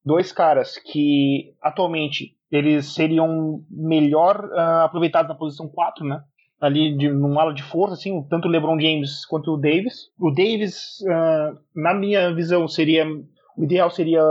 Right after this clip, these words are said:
jogar ele na posição cinco. Ele próprio, nas, nas entrevistas, assim, ele é reticente de, de aceitar essa posição, ele diz,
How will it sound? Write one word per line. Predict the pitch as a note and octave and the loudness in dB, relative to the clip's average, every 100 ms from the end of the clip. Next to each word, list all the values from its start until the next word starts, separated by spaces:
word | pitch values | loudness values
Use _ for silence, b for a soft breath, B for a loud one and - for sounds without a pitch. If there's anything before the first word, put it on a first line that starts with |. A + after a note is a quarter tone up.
| D#3 | 4
jogar | D#3 D#3 | 2 2
ele | D#3+ | 2
na | D#3+ | 0
posição | D#3+ D3+ E3+ | -4 -2 -2
cinco. | - G3 B3+ - - _ _ | -2 -4 -4 -4 -16 _ _
Ele | E3 F#3+ | -2 -2
próprio, | - F3+ F3+ F3+ | 0 2 2 0
nas, | E3 D#3 C#3+ D3+ C#3+ - | 0 0 -2 -6 -8 -4
nas | D#3 C#3+ C#3+ | -2 -2 -4
entrevistas, | C#3 D3+ C3 F3+ F3 | -2 -2 0 0 0
assim, | D3+ C#3+ E3 E3 D#3+ | -2 -2 -2 -2 0
ele | D3 D3 C#3+ C#3+ - _ _ | 2 2 2 0 -6 _ _
é | D3 C#3+ | 0 0
reticente | D#3 D#3+ - E3 G3 G#3+ | 0 -6 -4 -2 -2 -2
de, | D3 D3 C3+ | -2 -2 -2
de | C3+ | -2
aceitar | C#3+ D3+ C#3+ D#3 | -2 0 0 0
essa | D#3+ | 0
posição, | D#3 D3 - F3 F#3 | -4 -4 -2 -2 0
ele | C#3+ | -2
diz, | C3+ | -4